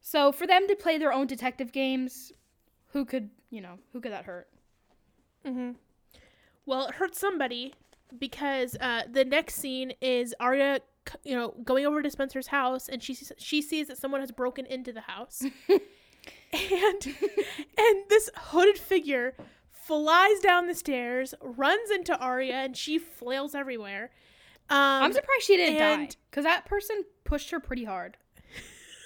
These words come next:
Speaker 2: <laughs> I laughed so hard. Yeah, he did. Uh, and what I think is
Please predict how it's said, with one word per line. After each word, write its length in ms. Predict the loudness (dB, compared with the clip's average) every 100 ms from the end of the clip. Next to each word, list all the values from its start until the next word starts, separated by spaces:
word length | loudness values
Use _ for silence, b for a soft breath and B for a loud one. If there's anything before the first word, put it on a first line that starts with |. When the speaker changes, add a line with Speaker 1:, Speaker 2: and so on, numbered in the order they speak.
| B 0
Speaker 2:
<laughs> 20 | 4
I 220 | 6 4 4
laughed 320 | 4 6 4
so 260 | 2 0 2
hard. 340 | 2 0 -2 -4
Yeah, 160 | -2
he 140 | 0 -2
did. 340 | -2 -2 -4 -8 B B B B B 0
Uh, 440 | 2 4 4 0 -4 _ -2
and 500 | 4 4 4 0 -10 b b b b b _ _ _ _ _ _ _ _ -14
what 260 | -4 -2 0
I 80 | -2
think 220 | -4 2 2
is 140 | 2